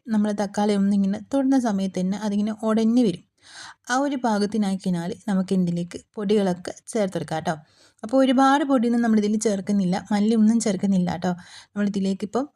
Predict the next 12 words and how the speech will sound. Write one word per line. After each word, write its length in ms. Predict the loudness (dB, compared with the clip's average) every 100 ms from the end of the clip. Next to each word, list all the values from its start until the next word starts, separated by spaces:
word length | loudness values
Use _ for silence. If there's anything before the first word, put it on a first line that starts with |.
| -4
അര 180 | -2 -2
ടീസ്പൂൺ 520 | -2 -4 -4 -4 -2
കാശ്മീരി 440 | 0 -2 -2 -4 -2
ചില്ലി 240 | -4 -4
പൗഡറും 400 | -4 -4 -4 -8 _ _ _ _ -14
ഒരു 140 | -10
കാൽ 260 | -4 -2 -2
ടീസ്പൂണോളം 680 | -2 -2 -2 -4 0 0 -2 -4
മഞ്ഞളും 380 | -2 0 0 0
കൂടി 200 | 2 0
ചേർത്ത് 280 | 0 -2 -4
കൊടുക്കുന്നുണ്ട്. 460 | -6 -4 -2 -2